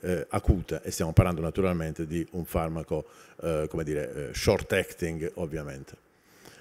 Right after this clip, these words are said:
Eh, così come, eh, l'aripiprazolo intramuscolare è un altro composto che, eh, credo sia entrato nella pratica clinica di ciascuno di noi,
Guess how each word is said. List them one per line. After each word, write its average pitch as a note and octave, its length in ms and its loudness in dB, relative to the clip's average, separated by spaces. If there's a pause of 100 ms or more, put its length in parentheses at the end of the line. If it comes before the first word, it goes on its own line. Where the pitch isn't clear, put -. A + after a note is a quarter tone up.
(120)
Eh, F#2+ 260 2
così D3 360 8
come, A#2+ 680 10
eh, D#2 680 0 (300)
l'aripiprazolo G2 720 6
intramuscolare F#2 920 2
è G2+ 180 4
un F#2+ 140 2
altro G#2 280 2
composto A2+ 800 8 (360)
che, E2 720 2
eh, D#2 80 -4
credo F#2+ 360 2
sia F#2 180 0
entrato F2+ 420 2
nella E2 520 0 (300)
pratica F#2+ 460 2
clinica F#2+ 420 0
di E2+ 100 -2
ciascuno F2+ 440 -2
di G2+ 120 2
noi, E2+ 400 2